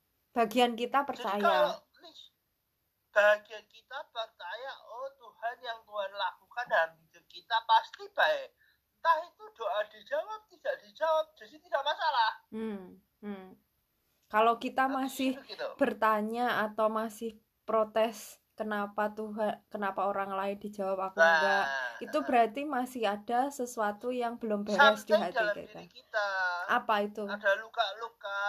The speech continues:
Speaker 2: dan lain sebagainya. Tapi yang terak-, yang di satu sisi kalau tidak soal ha-, luka, kita bahas lain, lain sa-, kal-, lain kali kita bahas soal luka, bisa panjang. Tapi yang kedua adalah yang ini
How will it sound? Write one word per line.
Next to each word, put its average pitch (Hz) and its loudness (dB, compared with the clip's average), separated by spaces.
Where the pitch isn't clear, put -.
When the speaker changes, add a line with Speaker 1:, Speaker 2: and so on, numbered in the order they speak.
Speaker 2:
dan 190 -6
lain 160 -6
sebagainya. 139 -8
Tapi - -10
yang 240 0
terak-, 202 -2
yang 208 -4
di - -20
satu 247 -2
sisi 269 -14
kalau 202 0
tidak 202 0
soal 202 0
ha-, - 4
luka, 220 -2
kita - -4
bahas 180 2
lain, 165 -4
lain 165 -6
sa-, - -8
kal-, 170 -4
lain 175 -4
kali 202 -4
kita 208 -8
bahas 143 2
soal - -12
luka, 143 -10
bisa - -12
panjang. 110 -4
Tapi - -4
yang 254 6
kedua 240 -4
adalah 190 4
yang 180 -12
ini 151 -10